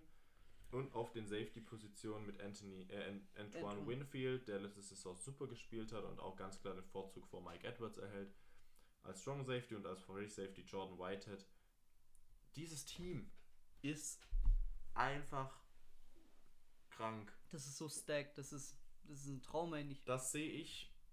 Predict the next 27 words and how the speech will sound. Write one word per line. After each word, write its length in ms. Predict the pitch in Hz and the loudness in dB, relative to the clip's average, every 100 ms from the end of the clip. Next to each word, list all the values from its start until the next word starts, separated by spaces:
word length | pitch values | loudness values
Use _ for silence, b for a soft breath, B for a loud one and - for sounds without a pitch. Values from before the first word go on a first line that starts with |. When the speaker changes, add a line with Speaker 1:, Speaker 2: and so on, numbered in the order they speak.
| - | -2
Speaker 1:
allein 480 | 113 117 135 156 156 | 4 4 4 2 -2
nur 160 | 160 | -2
vom 160 | 139 123 | -2 -2
Kader 340 | 131 123 127 | 0 0 0
vor 260 | 120 123 113 | 0 0 0
den 180 | 107 - | 0 -4
Chiefs. 580 | - 110 101 101 - - - - - - - - - - - | -4 -4 -4 -6 -10 -12 -14 -16 -18 -20 -18 -16 -18 -18 -8
Äh, 40 | 104 | -2
und 400 | 104 98 101 104 | 0 0 -2 -4
das 140 | 110 | -4
sind 140 | 120 113 | -4 -6
für 80 | 110 | -6
mich 180 | 117 | -6
die 120 | - 110 | -6 -4
zwei 220 | 113 107 | 0 0
besten 380 | 110 110 - 101 | 0 -4 -8 -6
Kader, 500 | 104 104 101 98 - - - - - - - - | 0 2 2 0 -4 -12 -12 -10 -10 -12 -12 -6
was 300 | 101 101 - | -4 -4 -6
die 80 | 98 | -6
Starter 400 | - 101 104 92 | -2 0 0 -2
angeht 380 | 98 95 92 | -4 -6 -6
und 280 | 95 95 - | -8 -10 -10
eigentlich 220 | 98 98 | -8 -6
generell 480 | 98 92 92 98 98 B B - - - | -4 -2 0 0 0 B B -16 -14 -2
von 360 | 110 104 101 - | 0 2 -2 -6
der 100 | 104 | -6
Liga. 500 | 98 104 104 98 110 | -4 -2 0 0 -2